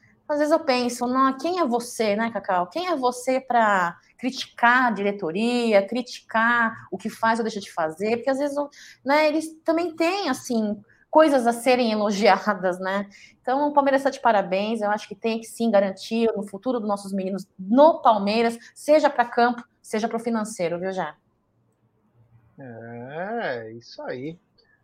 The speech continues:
Speaker 2: Continuamos aqui, temos setecentas e setenta e três pessoas nos acompanhando e pouco mais de quinhentos e noventa e sete likes. Então, eu pedi pra rapaziada,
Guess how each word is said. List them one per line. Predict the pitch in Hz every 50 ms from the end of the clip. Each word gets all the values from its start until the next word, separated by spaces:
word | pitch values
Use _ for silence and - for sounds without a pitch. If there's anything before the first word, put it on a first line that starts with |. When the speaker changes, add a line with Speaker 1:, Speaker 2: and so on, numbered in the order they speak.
| _
Speaker 2:
Continuamos | - 196 196 - 240 226 247 247 233 226 180
aqui, | 180 165 - 233 233
temos | - 233 214 214 185 -
setecentas | - 220 208 - - 208 180 - - - 233 240 269 254 240 226 185
e | 196
setenta | 196 - 196 - - 180 165 - 175
e |
três | 165 - 160 160 -
pessoas | - 170 151 - - - 139 135 135 131 123 - -
nos | - 170 180 208 233 247 262 262 233 190
acompanhando | 196 165 - 151 151 139 165 165 165 180 214 226 202 170 139 127 117 - _ _ _ _ _ _ _ _ _ _
e | - 240
pouco | - - 269 269 240 220
mais | 190 196 202 196
de | 175 208
quinhentos | 202 214 208 185 175 175 175 170 - 170 151
e | 180
noventa | 175 180 165 165 180 180 190
e | 170
sete | - - 180 175 - 202
likes. | 160 151 147 143 - -
Então, | 294 - 392 392
eu |
pedi | - 285 240 -
pra | - 226 214
rapaziada, | 208 202 - 170 165 135 139 160 185 - 180 147 127 123 117